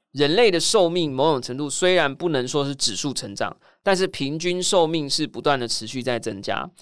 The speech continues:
其实几百年前我们人类的平均寿命，我们的祖先平均寿命大概三十五岁。如果你去看日本幕府时代的时候，<laughs> 我们曾经讲过了啊，当时很多那个死士，不是讲那个死士，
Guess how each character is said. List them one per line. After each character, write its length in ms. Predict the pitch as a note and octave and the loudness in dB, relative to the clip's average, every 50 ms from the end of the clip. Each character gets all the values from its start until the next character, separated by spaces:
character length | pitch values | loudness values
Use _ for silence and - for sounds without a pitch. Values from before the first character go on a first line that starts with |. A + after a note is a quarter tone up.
| _ _ _ | _ _ _
其 100 | - E3 | 0 0
实 80 | G3+ G#3+ | 0 2
几 200 | - E3 E3+ F#3 | 0 0 2 4
百 180 | G3+ E3+ D3 | 4 4 4
年 180 | C3+ C3 C3 C3+ | 2 0 -2 -2
前 180 | - - C3+ | -2 -4 -4
我 60 | C3 B2 | -4 -4
们 100 | A#2 A#2+ | -4 -4
人 160 | B2 B2 B2+ | -2 -2 0
类 120 | D#3 E3 | 2 2
的 80 | D3 B2+ | 2 0
平 200 | - B2 A#2 A2 | -2 -4 -8 -6
均 180 | B2+ C3 C3 | -6 -6 -4
寿 200 | C3 - D3 C3 | -2 0 0 0
命， 100 | B2 B2+ | 0 -2
我 60 | A#2+ A2+ | -4 -4
们 80 | A2+ | -2
的 100 | A#2 A#2+ | -2 -2
祖 220 | A#2 - A#2 A2+ G#2+ | -2 -4 -6 -6 -4
先 240 | - - C3+ B2+ | 0 0 0 0
平 160 | C3 C3 C3 C3+ | 0 -2 -2 -2
均 80 | D3+ | 0
寿 140 | D#3 E3+ D#3+ | 2 2 2
命 120 | D#3 D#3+ | 2 2
大 140 | D3 D3+ D3 | 0 0 0
概 80 | D3 C#3 | 0 0
三 260 | C3+ - C3+ C3 C3 | -2 -2 -2 -4 -4
十 140 | B2+ B2 G#2+ | -6 -10 -12
五 100 | G2 - | -12 -12
岁。 280 | - - - - - - _ _ _ _ _ _ _ _ _ _ | -12 -10 -10 -10 -12 -14 _ _ _ _ _ _ _ _ _ _
如 80 | E3 | 4
果 80 | G#3 B3 | 4 4
你 80 | G3+ D3+ | 4 2
去 140 | - G#3+ | 0 -4
看 260 | G3+ - - A#3+ A3 G3+ | -4 -2 0 0 0 2
日 160 | G#3+ A3+ G3 | 0 -2 0
本 180 | - D3 B2+ A#2+ | 2 2 0 0
幕 320 | A#2+ D#3 A#3+ B3+ G#3 D3+ | 0 -2 -2 0 0 -2
府 240 | A#2+ - - A#2+ A#2 | -2 -6 -10 -10 -4
时 220 | - - - A#2+ | -2 -2 -2 -2
代 220 | B2 - D#3+ C#3 A#2+ | 0 2 2 2 2
的 100 | A#2 A2+ | 0 -4
时 160 | - - A2 | -8 -10 -10
候， 260 | B2 A#2+ - - C#3 | -10 -10 -8 -8 -8
<laughs> 20 | - | -6
我 60 | B2+ | -6
们 120 | C3+ D3+ F#3 | -8 -4 -2
曾 120 | A3 F3+ | 0 0
经 140 | G3+ A3+ A3 | 0 0 0
讲 220 | - - A#2 G#2 | 0 0 0 -2
过 200 | - - E3+ D3+ | 0 4 4 6
了 80 | B2 A#2 | 6 6
啊， 160 | A2+ A2 - - - - - _ _ _ | 4 0 -4 -8 -14 -20 -20 _ _ _
当 180 | - C4+ D4+ D#4 | 2 4 4 4
时 200 | - D#3+ G#3 G3 | 2 2 2 2
很 120 | E3+ C#3+ | 2 2
多 140 | D3+ G#3 A#3+ | 2 0 0
那 80 | B3+ B3 | 2 2
个 80 | G3+ | 0
死 400 | F3+ - - - - A#2+ G#2+ A2+ | 0 0 0 -2 -2 -4 -4 -2
士， 380 | A2 - - - G#3+ E3 B2 A2 | 0 2 2 2 0 -2 -6 -10
不 140 | - D3+ F3+ | -6 -6 -6
是 80 | A3+ B3 | -4 -2
讲 180 | - C#3+ A#2 A#2+ | 0 -2 0 0
那 80 | D3+ | 0
个 100 | D#3 D3+ | -2 0
死 280 | - - - - G2 F2 | 0 0 -2 -4 -4 -4
士， 340 | - - - C3 A2+ - | -2 -2 -2 -2 -6 -10